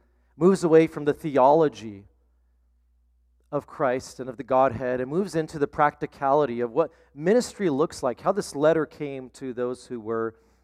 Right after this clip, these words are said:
at the church of Colossae. Paul shares with us those who have been laboring with him in gospel work. And really, this is a window into how missions works.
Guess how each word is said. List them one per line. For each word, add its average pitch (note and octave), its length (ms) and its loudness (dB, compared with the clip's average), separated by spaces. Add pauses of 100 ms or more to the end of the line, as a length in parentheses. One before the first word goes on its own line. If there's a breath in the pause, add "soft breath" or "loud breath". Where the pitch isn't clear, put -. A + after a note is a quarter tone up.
(260)
at B2 120 -14
the B2+ 80 -10
church B2 360 -10
of A2+ 180 -14
Colossae. G#2+ 720 -8 (500)
Paul E3 160 4
shares E3 340 2
with D#3 140 -4
us D#3 160 2
those D3 300 0
who D#3 60 -4
have C#3+ 100 -4
been C#3 160 -2
laboring D3+ 400 0
with D3 180 -2
him D3+ 160 0
in C#3 80 -8
gospel B2+ 460 0
work. C#3+ 420 -4 (640)
And D3 120 -4
really, A3 220 2
this F3+ 220 -2
is F3 100 0
a E3+ 100 4
window D3 540 0
into C#3+ 320 -4
how C3+ 680 -2 (200)
missions C3 800 -10 (280)
works. - 600 -10